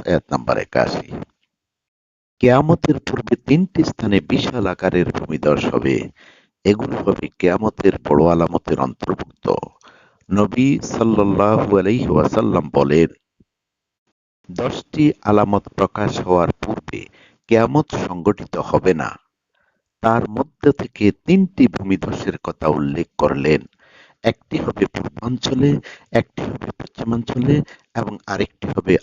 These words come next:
আরব উপদ্বীপে। উম্মে সালামা রাদিয়াল্লাহু আনহু হতে বর্ণিত,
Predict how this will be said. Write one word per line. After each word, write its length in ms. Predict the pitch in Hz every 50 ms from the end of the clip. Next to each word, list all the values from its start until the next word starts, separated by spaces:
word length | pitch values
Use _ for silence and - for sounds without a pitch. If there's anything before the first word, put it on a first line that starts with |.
| _
আরব 280 | - 90 87 95 104 101 -
উপদ্বীপে। 680 | 95 92 - - 92 - _ _ - - - - 69 62 - - - - - _ _ _ _ _ _ _ _ _ _ _ _ _ _ _ _ _ _ _ _ _ _ _ _ _ _ _ _ _ _ _ _ - _ _ _ _
উম্মে 340 | 147 151 175 180 185 185 185 185
সালামা 460 | - - - 165 156 156 151 151 147 143
রাদিয়াল্লাহু 600 | 139 135 123 127 127 123 117 113 110 110 107 107
আনহু 280 | 104 - - - - 190 180
হতে 260 | - - - - 120 113
বর্ণিত, 460 | 95 101 98 90 90 95 107 107 -